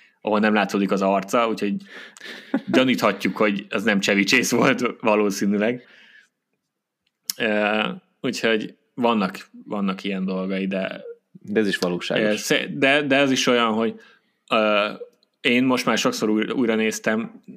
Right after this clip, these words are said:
Speaker 1: az ötödik, hatodik évad szerintem máshogy, de ugyanúgy jó. Ö, a, a elsőnek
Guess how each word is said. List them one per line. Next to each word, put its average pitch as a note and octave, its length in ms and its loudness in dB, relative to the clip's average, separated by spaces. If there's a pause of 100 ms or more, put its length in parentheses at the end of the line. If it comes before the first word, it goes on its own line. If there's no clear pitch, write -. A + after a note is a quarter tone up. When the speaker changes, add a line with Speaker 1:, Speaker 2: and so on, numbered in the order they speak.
(600)
Speaker 1:
az A#2 140 -2
ötödik, B2 320 0
hatodik B2+ 420 0
évad A2 300 0
szerintem G2 680 -2 (440)
máshogy, A#2 680 0
de G#2+ 140 2
ugyanúgy G2 420 0
jó. F#2 280 -2 (1200)
Ö, G#2+ 440 0 (420)
a, - 100 -2
a A2+ 240 0
elsőnek G#2 580 2